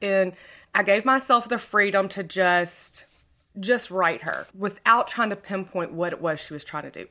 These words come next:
Is she bad? Is she good? She's somewhere in the middle. And so, you know, and we, and, and that scene is the opening scene to the book and probably is as close to word for word as you would get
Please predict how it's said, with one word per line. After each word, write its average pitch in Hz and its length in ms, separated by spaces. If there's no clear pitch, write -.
Is 240 200
she 214 140
bad? 143 340
Is 151 100
she - 180
good? 214 460
She's - 220
somewhere 185 300
in 202 100
the 233 60
middle. 233 400
And 185 160
so, 185 420
you 202 100
know, 165 220
and 170 180
we, 175 120
and, 190 280
and 190 200
that 208 260
scene 240 760
is 220 180
the 226 140
opening 196 300
scene 180 200
to 175 40
the 175 80
book 180 300
and 196 160
probably 185 760
is 254 160
as 202 140
close 262 300
to 254 100
word 180 300
for 185 100
word 160 240
as 160 160
you 151 100
would 151 180
get 135 500